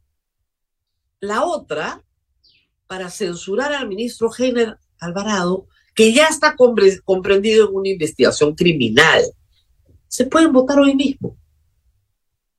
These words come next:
Por lo menos la del violador. Y en la otra, esperar dos días.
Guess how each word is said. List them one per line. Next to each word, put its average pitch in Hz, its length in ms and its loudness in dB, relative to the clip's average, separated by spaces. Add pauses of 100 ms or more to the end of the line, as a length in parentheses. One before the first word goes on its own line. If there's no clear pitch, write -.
(500)
Por 151 200 0
lo 165 100 2
menos 269 220 -2
la 147 120 0
del 135 100 -2
violador. 190 440 0
Y 147 120 -2
en 143 120 -2
la 135 200 -2
otra, 208 500 0 (100)
esperar 156 380 -2
dos 170 160 2
días. - 520 -2